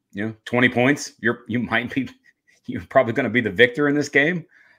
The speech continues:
Uh, but yes, it's, it's one where I think Kentucky overall, and I think the other thing about Kentucky from a recruiting perspective, and this is always fascinating to me, is where teams get it. And we'll talk about Florida, the Florida thing in a little bit, but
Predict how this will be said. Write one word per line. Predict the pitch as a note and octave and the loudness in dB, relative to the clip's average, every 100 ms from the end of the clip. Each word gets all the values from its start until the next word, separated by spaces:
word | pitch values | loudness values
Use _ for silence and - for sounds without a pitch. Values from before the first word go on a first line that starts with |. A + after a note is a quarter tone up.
| - | 0
Uh, | G#2+ A2+ A2 | 4 6 6
but | A#2+ A2+ | 4 4
yes, | A#2 G2 - | 6 4 2
it's, | G#2 - - | -6 -6 -10
it's | - G#2 | -8 -4
one | A#2+ B2 B2 | 0 2 6
where | A#2 A2 - - - | 6 6 2 -10 -6
I | |
think | A#2 C#3+ | -2 -2
Kentucky | A#2+ G#2 D3+ D3 C3+ | -2 4 4 6 4
overall, | B2+ B2 | 6 6
and | B2 | 6
I | |
think | B2+ A3 | 0 -2
the | C3+ | 2
other | C#3 D#3 | 2 2
thing | C#3 B2 | 0 -2
about | A2 A#2 A2+ - | 0 0 0 -4
Kentucky | - - B2 B2+ | -10 0 0 0
from | A2 G#2+ | -8 -6
a | G2+ | -6
recruiting | F2+ A2+ G#2+ | -4 -4 -4
perspective, | F2+ F#2 - F#2+ - F2 _ _ _ _ | -4 -10 -6 -6 -6 -16 _ _ _ _
and | A2+ | 0
this | C3 - | 2 2
is | D3 | 2
always | C3+ B2+ G#2+ | 6 6 4
fascinating | - A2 A2 G#2 G2 | 2 2 0 -4 -4
to | F#2+ | -4
me, | G2 | -4
is | G2 F2 | -4 -2
where | G2+ | -4
teams | G2 - G#2 E2+ | -4 -4 -6 -6
get | F2+ G2+ | -4 -2
it. | G2 | -2
And | F#2+ | -4
we'll | F#2 | -4
talk | A2+ G2 | -2 0
about | G2 F#2+ - _ _ _ | -2 -4 -6 _ _ _
Florida, | _ - A2+ G2+ F#2 F#2 _ | _ -2 0 0 -4 -10 _
the | - | -14
Florida | A2 A2 G#2 | -2 -2 -2
thing | G#2 F#2+ | -4 -4
in | |
a | F#2 | -4
little | G2+ | -4
bit, | F2+ F2 | -4 -4
but | F#2 | -4